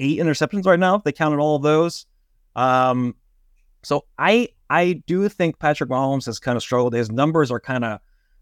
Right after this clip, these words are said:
down across the board. Um, his rushing numbers are kinda way up, and his low sack percentage is looking good. Uh, but I do think also one thing that you kinda,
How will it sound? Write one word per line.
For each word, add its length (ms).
down 440
across 480
the 120
board. 640
Um, 640
his 180
rushing 280
numbers 240
are 60
kinda 340
way 320
up, 240
and 140
his 240
low 340
sack 360
percentage 480
is 140
looking 300
good. 280
Uh, 200
but 180
I 20
do 240
think 140
also 260
one 200
thing 120
that 100
you 140
kinda, 320